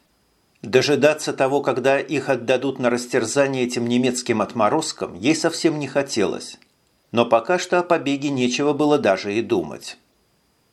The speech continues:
Их привезли в обычный, застроенный многоэтажками спальный микрорайон. На лифте они поднялись на пятый этаж. Сопровождавшие их охранники позвонили.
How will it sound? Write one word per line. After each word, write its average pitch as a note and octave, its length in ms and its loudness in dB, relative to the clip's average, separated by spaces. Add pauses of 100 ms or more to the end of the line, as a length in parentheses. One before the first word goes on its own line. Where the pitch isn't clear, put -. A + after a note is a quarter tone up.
Их G3 200 6
привезли F3+ 460 4
в F3+ 80 4
обычный, E3 540 0
застроенный E3 640 4
многоэтажками D3+ 840 -2
спальный D3 400 0
микрорайон. C3 800 -2 (580)
На A2+ 140 4
лифте E3 320 -2
они C3+ 140 0
поднялись C3+ 560 0
на C#3 100 0
пятый C3+ 360 0
этаж. - 460 -2 (460)
Сопровождавшие A#2+ 920 0
их A2 100 -4
охранники A#2+ 560 0
позвонили. A#2 760 -2